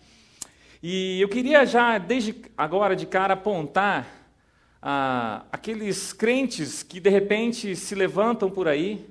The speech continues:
que dizem crente, mas por causa de algum desapontamento com a igreja,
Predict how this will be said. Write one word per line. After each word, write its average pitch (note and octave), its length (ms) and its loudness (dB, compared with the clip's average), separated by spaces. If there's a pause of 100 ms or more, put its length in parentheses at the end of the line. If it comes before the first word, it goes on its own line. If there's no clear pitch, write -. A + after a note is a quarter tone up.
(880)
que F#3+ 760 -4
dizem A3 480 2
crente, B3 720 -2
mas - 680 -8 (240)
por G#3+ 100 -2
causa G#3+ 340 -2
de G#3 120 2
algum G#3+ 200 0
desapontamento A#3 1120 0
com - 120 0
a F#3 60 4
igreja, F#3 760 2